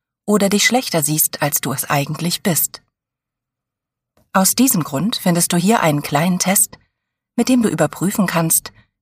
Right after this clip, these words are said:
wie selbstbewusst du tatsächlich bist. Jede Frage kannst du mit Punkten von eins bis fünf bewerten.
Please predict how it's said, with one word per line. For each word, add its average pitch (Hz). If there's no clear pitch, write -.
wie 214
selbstbewusst -
du 165
tatsächlich -
bist. -
Jede 214
Frage 147
kannst -
du 139
mit 127
Punkten 190
von 214
eins 247
bis -
fünf -
bewerten. 135